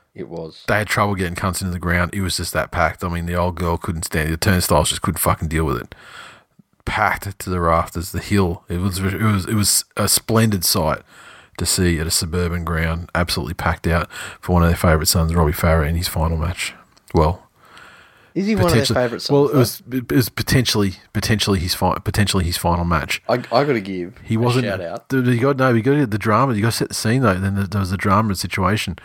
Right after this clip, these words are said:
Speaker 2: where
Speaker 1: Oh.
Speaker 2: Robbie wasn't gonna play, and then in the warm up, or, you know,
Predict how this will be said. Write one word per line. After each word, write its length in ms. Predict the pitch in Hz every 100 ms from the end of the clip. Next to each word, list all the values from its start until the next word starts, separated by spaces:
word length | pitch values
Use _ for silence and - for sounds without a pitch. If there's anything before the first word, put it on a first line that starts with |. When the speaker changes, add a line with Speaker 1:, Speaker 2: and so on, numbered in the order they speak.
| - - -
Speaker 2:
where 120 | 98
Speaker 1:
Oh. 40 |
Speaker 2:
Robbie 200 | 101 98
wasn't 220 | 101 92 95
gonna 100 | 85
play, 380 | 95 95 82 - _ _ _ _ _ -
and 100 | 110
then 60 |
in 140 | 107 101
the 60 |
warm 280 | 92 104 110
up, 280 | 98 90 - _ _ _ _ _ _ _
or, 180 | - 101 90
you 100 | 110
know, 140 | 104